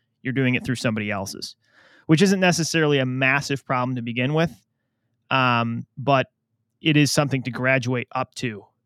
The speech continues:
as you're in the space longer, is to access the Bitcoin blockchain through your own node that you rely on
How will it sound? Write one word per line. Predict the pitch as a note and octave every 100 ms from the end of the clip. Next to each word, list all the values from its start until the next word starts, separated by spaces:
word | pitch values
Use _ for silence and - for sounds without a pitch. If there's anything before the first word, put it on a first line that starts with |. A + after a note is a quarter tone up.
| -
as | B2 A#2
you're | A#2+ A#2 A2+
in | C#3
the | A#2+
space | - C3 A2+ -
longer, | A#2+ A2+ A2 G2+
is | -
to | -
access | B2+ A#2+ - B2 - - _ _
the | D3
Bitcoin | B2+ A#2+ B2 A#2+
blockchain | A2+ A2+ - B2+ A#2+ A2+
through | - C3
your | A#2+ A2+ - C3
own | B2+ B2 A#2+
node | A#2+ A2+ G#2
that | -
you | B2+ A#2+
rely | A#2 A2 A2 A2
on | A2 A2 A2